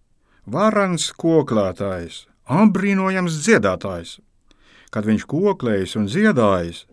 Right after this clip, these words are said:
tad putni salaidūšies, bāriem klausīties, un niknākie zvēri palikuši kā jēri. Reiz puisis naktī apmaldījies mežā un nevilšus iekritis vilku bedrē.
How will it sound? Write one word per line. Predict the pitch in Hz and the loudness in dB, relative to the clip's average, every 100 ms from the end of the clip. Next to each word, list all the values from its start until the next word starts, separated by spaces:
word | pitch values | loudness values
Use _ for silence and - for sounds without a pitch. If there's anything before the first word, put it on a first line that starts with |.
| _ _ _ _ _ | _ _ _ _ _
tad | 110 107 | -2 -2
putni | - 214 214 139 110 | 0 -2 -2 0 0
salaidūšies, | - 208 208 208 180 185 180 165 160 151 123 95 | 0 0 2 4 4 4 6 4 4 4 2 2
bāriem | 107 190 175 170 147 | 2 2 2 2 0
klausīties, | 113 143 185 - 156 143 147 131 123 | 0 2 2 2 0 2 0 0 2
un | 107 | 4
niknākie | 147 - 120 107 110 98 | 4 2 -2 0 -2 0
zvēri | 104 190 208 160 113 95 - - _ _ | 0 2 2 4 2 0 -4 -20 _ _
palikuši | 107 170 208 185 214 214 208 185 196 180 | -2 2 2 2 2 2 2 2 0 0
kā | 185 | 2
jēri. | 202 220 220 202 156 95 85 _ _ _ _ _ _ _ _ _ _ _ _ _ | 4 6 8 8 6 2 -4 _ _ _ _ _ _ _ _ _ _ _ _ _
Reiz | 92 107 185 170 | -4 0 0 0
puisis | - 107 165 170 147 135 | -2 0 2 0 -4 -4
naktī | 98 110 - - 196 190 165 - _ 110 | -2 -4 -4 -4 -2 -2 -6 -12 _ -2
apmaldījies | 160 - 165 165 165 147 123 107 104 | -2 -2 -4 -2 -2 0 2 2 0
mežā | 107 175 160 170 147 139 _ | -2 0 2 2 2 -4 _
un | - 123 127 196 | 0 2 4 4
nevilšus | 220 196 180 156 - 151 135 208 | 4 4 4 2 0 -4 -2 2
iekritis | 202 - 143 135 131 127 - | 2 2 -2 -2 0 -4 0
vilku | 113 123 - 101 | 4 4 4 0
bedrē. | 101 98 | 0 0